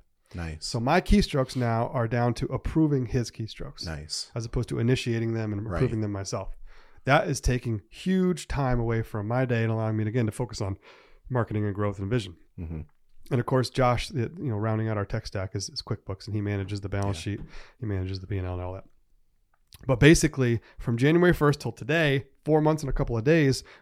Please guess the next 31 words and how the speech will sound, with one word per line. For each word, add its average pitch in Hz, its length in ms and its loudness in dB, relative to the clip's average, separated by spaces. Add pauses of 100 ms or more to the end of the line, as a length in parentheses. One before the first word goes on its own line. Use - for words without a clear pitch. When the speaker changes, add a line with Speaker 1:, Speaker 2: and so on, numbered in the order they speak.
Speaker 2:
we 139 120 4
have 127 120 2 (160)
implemented 131 800 2 (880)
everything 120 320 4
I 107 40 -2
just 110 160 -10
described. - 440 -12 (520)
Fin 147 120 4
the 165 80 4
capital 139 280 8
dot 127 200 4
U 120 160 4
S, 98 100 -2
brand 107 260 0
new 101 80 0
Speaker 1:
Mm-hmm. 95 60 -2 (100)
Speaker 2:
website. 80 200 -8 (220)
Hard 156 180 8
Money 151 160 8
Handbook, 113 440 4
great 120 280 2
lead 110 140 2
gen 98 200 -2
co-, - 200 -8 (260)
thing. - 180 -8 (520)
HubSpot, 160 440 0 (560)
email, 123 480 6
you 123 60 2
know, 110 100 2
email 117 280 2
templates, 101 600 -4